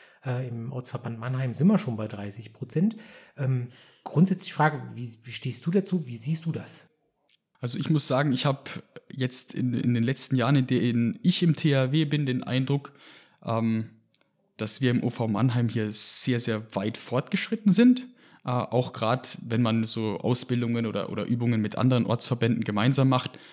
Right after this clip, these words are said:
Speaker 2: ähm, hab ich den Eindruck, dass wir da auf einem sehr, sehr guten Weg sind. Ich freu mich immer drüber, wenn wir auch gemischte Gruppen bei uns haben, grad in der Grundausbildung, ähm, merk ich das aber auch, dass da auch verstärkt Fraueninteresse haben. Ähm,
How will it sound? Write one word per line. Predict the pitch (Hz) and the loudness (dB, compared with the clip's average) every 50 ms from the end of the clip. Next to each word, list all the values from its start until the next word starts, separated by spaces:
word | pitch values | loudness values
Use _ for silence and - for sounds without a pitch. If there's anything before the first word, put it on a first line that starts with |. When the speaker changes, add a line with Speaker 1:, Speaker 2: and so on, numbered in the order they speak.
| - _ _ _ - | -20 _ _ _ -6
Speaker 2:
ähm, | - 113 107 107 107 101 104 104 - - - - | -4 -4 -2 -2 -4 -4 -4 -6 -10 -18 -18 -14
hab | 113 113 | -10 -10
ich | 113 | -6
den | - 120 107 | -4 -4 -2
Eindruck, | 85 104 110 107 - | -2 -2 -4 -4 -4
dass | 104 101 - - | -2 -2 -2 -2
wir | 117 | -2
da | 101 98 | -4 -4
auf | 98 - - | -4 -2 -2
einem | 107 101 | -2 0
sehr, | 101 117 113 110 | 0 0 2 0
sehr | - 110 | 0 -2
guten | 101 - 160 170 - 156 135 | -2 -4 -4 -2 0 0 2
Weg | 156 160 - | 2 2 2
sind. | - - 160 156 - - - - - _ _ - | 2 0 0 -2 -4 -8 -20 -20 -20 _ _ -10
Ich | - 120 - | -6 -6 -4
freu | - 127 127 160 | 0 2 4 4
mich | 185 185 - | 4 4 2
immer | 170 185 180 170 | 2 2 2 2
drüber, | 160 160 175 190 185 196 202 190 190 - - _ _ - | 4 6 6 8 8 8 4 2 0 -6 -18 _ _ -8
wenn | 135 127 127 127 | -2 0 0 2
wir | 127 127 120 123 - | 2 2 0 2 0
auch | - 110 - | 0 -2 0
gemischte | - 120 151 180 - - 151 | 2 4 4 4 4 2 0
Gruppen | 135 - 156 151 - 131 | 0 0 -2 -2 -2 -2
bei | 123 110 | -2 -2
uns | 113 113 123 - | -2 0 0 0
haben, | 131 127 139 151 131 | 0 0 0 0 0
grad | - 110 110 - | 0 0 0 0
in | 113 | -2
der | 110 107 | -2 -2
Grundausbildung, | - 143 156 156 - 123 120 - - - 131 127 127 120 117 110 - - - - | 0 0 0 2 2 0 0 0 0 0 -2 -2 -2 -4 -6 -6 -10 -14 -12 -10
ähm, | 101 104 104 104 104 - - - - - | -8 -6 -6 -6 -8 -10 -16 -20 -12 -4
merk | - 107 117 156 165 | 0 2 2 2 2
ich | - | 0
das | - 147 139 | 0 2 2
aber | 131 120 127 135 - | 2 2 0 0 2
auch, | - 131 143 - | 4 2 2 2
dass | - 113 113 - - | 0 0 2 2 4
da | - 107 101 110 - - - _ _ _ - - | 2 2 0 -2 -4 -6 -12 _ _ _ -12 -10
auch | 101 104 - | -10 -6 -4
verstärkt | - 123 - - - 110 107 - | -2 -2 -2 0 -2 -4 -4 -6
Fraueninteresse | - - - 95 104 113 - 107 104 - 101 101 95 - - - - - - | -8 -8 -6 -4 -2 -2 -2 -4 -6 -8 -8 -6 -4 -4 -4 -4 -6 -12 -8
haben. | 85 95 117 143 180 180 - - - _ _ - - _ _ _ - - _ _ _ _ _ _ | -4 -2 2 4 2 2 2 -2 -20 _ _ -20 -20 _ _ _ -20 -20 _ _ _ _ _ _
Ähm, | - 107 104 104 104 104 104 - | -6 -4 -4 -2 -4 -4 -6 -10